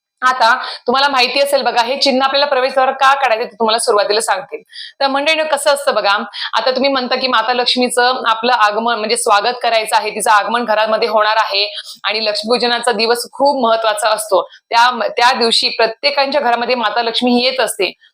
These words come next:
पण जर आपण जर माता लक्ष्मीचं, म्हणजेच काय, ल-, आता हे जे यंत्र आहे याला एक नाव आहे बघा, याला श्रीयंत्र, लक्ष्मी कुबेर यंत्र देखील म्हटलं जातं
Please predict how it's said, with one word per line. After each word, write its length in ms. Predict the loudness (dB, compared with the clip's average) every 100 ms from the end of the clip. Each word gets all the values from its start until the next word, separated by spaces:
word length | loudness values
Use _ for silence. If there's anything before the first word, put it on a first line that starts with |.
| _ 2
पण 300 | 2 2 -6 -6 0
जर 200 | 0 0 -6 -6
आपण 440 | 0 0 2 2 2
जर 180 | -2 0
माता 300 | -2 0 0
लक्ष्मीचं, 560 | 0 0 -2 0 0
म्हणजेच 280 | 0 -2 0
काय, 200 | 0 -2 -4 -14 -6
ल-, 320 | 0 2 2
आता 160 | -2 -2
हे 160 | -2
जे 180 | 0 0
यंत्र 280 | 0 0 0
आहे 240 | 0 -2
याला 160 | -4 -4
एक 120 | -2
नाव 320 | 0 2 4
आहे 160 | 2 0
बघा, 240 | -2 -2 -4 -8 _ -6
याला 280 | -2 2 0 -2 -8 -4
श्रीयंत्र, 720 | -2 0 0 0 0 2 0 -4 -6
लक्ष्मी 380 | -2 0 2 0
कुबेर 260 | 0 0
यंत्र 260 | 0 0 0
देखील 260 | 0 0 0
म्हटलं 340 | -2 -2 -2
जातं 360 | 2 2 0